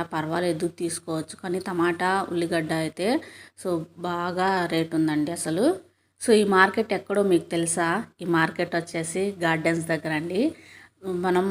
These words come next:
గుంటూరులో ఉన్నప్పుడైతే రెగ్యులర్గా ఇక్కడే వచ్చి కూరగాయలు తీసుకుంటామన్నమాట. అన్ని చోట్ల ఒక రేటు అయితే, ఇక్కడైతే చాలా తక్కువగా రే-, తక్కువ రేట్లో వస్తాయన్నమాట రైతు బజార్లో. మనం గుంటూరులో ఉన్నప్పుడు ఎప్పుడు ఇక్కడే వచ్చి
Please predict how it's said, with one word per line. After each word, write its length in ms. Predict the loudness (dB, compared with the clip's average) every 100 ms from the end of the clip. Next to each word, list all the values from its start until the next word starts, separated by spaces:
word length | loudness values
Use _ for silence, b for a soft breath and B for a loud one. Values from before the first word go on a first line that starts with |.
| -2 -6 -4
గుంటూరులో 400 | -4 0 0 2 2
ఉన్నప్పుడైతే 600 | 2 0 0 -2 -2 -2 0
రెగ్యులర్గా 480 | 0 0 0 0 -2 -4
ఇక్కడే 260 | -2 0 2
వచ్చి 260 | 0 0 -2 -2
కూరగాయలు 420 | -2 0 2 0 0
తీసుకుంటామన్నమాట. 920 | -2 -2 -4 -4 -2 -2 -2 -4 -2 -2 -2 0
అన్ని 180 | 0 0
చోట్ల 260 | -2 -2 0 0
ఒక 180 | -2 -2
రేటు 200 | -2 0 -4
అయితే, 180 | -4 -4 -4
ఇక్కడైతే 380 | -2 -2 -2 -4 -4
చాలా 160 | -4 -4
తక్కువగా 380 | -10 -10 -4 -2 0
రే-, 200 | 0 -4 -12
తక్కువ 280 | -16 -10 -4 -2
రేట్లో 300 | -2 -2 -2
వస్తాయన్నమాట 600 | -4 -8 -14 -10 -8 -8 -8 -6
రైతు 200 | -6 -4 -6
బజార్లో. 420 | -4 -4 -2 -2 2
మనం 160 | 2 2
గుంటూరులో 380 | 2 2 4 4
ఉన్నప్పుడు 460 | 4 2 2 4 6 6 4
ఎప్పుడు 240 | 4 2 2
ఇక్కడే 240 | 2 4 4
వచ్చి 300 | 0 0 2